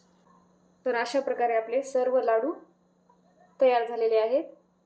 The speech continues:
एकदम मऊ आणि तोंडात टाकल्यात की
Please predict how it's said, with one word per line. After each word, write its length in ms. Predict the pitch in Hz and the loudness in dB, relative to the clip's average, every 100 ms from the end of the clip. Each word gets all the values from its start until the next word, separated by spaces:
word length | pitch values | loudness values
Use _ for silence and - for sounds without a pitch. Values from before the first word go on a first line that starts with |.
| _ _ _ _ | _ _ _ _
एकदम 540 | 240 254 - 262 285 269 | 0 0 2 2 2 0
मऊ 280 | 247 254 320 - - 247 | 2 2 2 -2 -8 -6
आणि 180 | 247 254 | -2 2
तोंडात 340 | 262 247 254 254 | 4 4 0 -2
टाकल्यात 480 | 247 247 247 262 262 - _ _ _ _ _ _ _ - | -4 -4 -2 0 -2 -10 _ _ _ _ _ _ _ -6
की 160 | 269 | -4